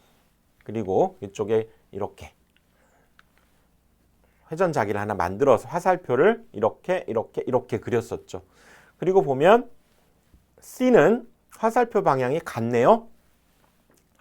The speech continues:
아, 증자가 되고 L은 얘는 화살표가 위로 가고 얘는 아래로 가잖아요. 아, 얘는 감자가 되고,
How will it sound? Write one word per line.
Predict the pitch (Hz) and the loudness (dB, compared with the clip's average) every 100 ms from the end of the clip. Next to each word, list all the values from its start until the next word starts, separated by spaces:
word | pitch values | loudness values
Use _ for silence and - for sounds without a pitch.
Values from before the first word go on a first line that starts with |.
| - | -12
아, | 98 127 | -6 -6
증자가 | 131 - 107 120 175 175 | -8 -10 -8 -2 2 2
되고 | 113 95 95 104 131 - - _ _ _ _ | 0 -2 -2 2 2 0 -10 _ _ _ _
L은 | 135 180 190 107 - - | 8 10 10 6 -6 -2
얘는 | 135 170 156 | 0 0 -2
화살표가 | 214 233 233 226 180 | -4 -2 -2 0 2
위로 | 147 165 170 | 2 4 4
가고 | 151 135 | 4 4
얘는 | 139 - | 0 2
아래로 | 131 160 151 | 4 4 2
가잖아요. | 113 107 98 101 214 - _ _ _ _ _ | 2 0 -2 2 2 0 _ _ _ _ _
아, | - 104 135 110 _ _ _ | -18 -12 -12 -12 _ _ _
얘는 | 101 107 | -10 -10
감자가 | - - 104 117 135 123 113 | -12 -8 -6 -2 2 4 2
되고, | 90 80 143 214 226 | 0 -2 0 0 -2